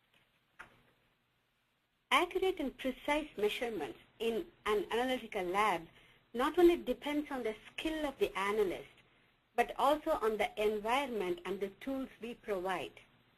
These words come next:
Today, I'm going to talk about some of the techniques and tools that can be useful in analyzing the concentration of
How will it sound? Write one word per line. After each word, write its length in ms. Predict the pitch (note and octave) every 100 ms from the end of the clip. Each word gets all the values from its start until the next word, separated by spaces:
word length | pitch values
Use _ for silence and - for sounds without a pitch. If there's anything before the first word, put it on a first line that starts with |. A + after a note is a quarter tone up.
| _ _ _ _ _ -
Today, 400 | E4 F#4 C#4+ - - _ _ -
I'm 180 | B3 B3
going 260 | C#4+ F4+
to 80 | E4+
talk 340 | - - C#4+ C#4+
about 280 | G3 E3+ E3+ -
some 120 | C#4+
of 120 | B3
the 100 | A#3+ -
techniques 540 | C4+ C4 C#4 D#4+ D#4 -
and 120 | G#3+ G#3+
tools 320 | - D4 B3 F3+ - -
that 180 | A3 A3+
can 200 | A3 G#3
be 80 | G#3+
useful 600 | G3+ D4 D4+ - E3+ C#3+ C#3 - - _ _ -
in 220 | A#3 A3+ -
analyzing 680 | A3 A#3+ B3 A#3+ C4+ C#4 C4
the 80 | G#3+
concentration 840 | - A#3 A#3 A#3 G#3 A#3 A#3 A#3 -
of 160 | F#3